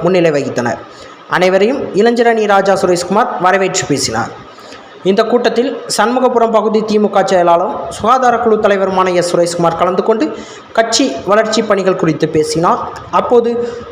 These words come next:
தூத்துக்குடி மாநகராட்சி முப்பத்தி ஒன்பதாவது வார்டு பகுதியில் வரும் மழைக்காலங்களில்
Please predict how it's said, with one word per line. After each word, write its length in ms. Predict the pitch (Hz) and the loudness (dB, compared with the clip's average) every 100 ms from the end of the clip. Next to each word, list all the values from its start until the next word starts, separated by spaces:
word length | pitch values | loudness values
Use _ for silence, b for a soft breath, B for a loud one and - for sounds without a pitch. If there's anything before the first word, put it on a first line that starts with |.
| B - | B 0
தூத்துக்குடி 420 | 262 254 240 226 220 | 2 2 0 2 2
மாநகராட்சி 520 | 208 202 208 202 214 | 2 2 2 2 0
முப்பத்தி 360 | 196 220 214 214 | 0 0 0 2
ஒன்பதாவது 540 | 202 196 190 190 190 | 2 2 2 2 2
வார்டு 260 | 185 185 185 | 2 2 2
பகுதியில் 440 | 190 175 185 226 247 - | 0 0 0 0 -2 0
வரும் 260 | 190 202 - | 0 0 0
மழைக்காலங்களில் 720 | 196 214 214 208 190 202 285 | 0 2 2 0 0 -2 -4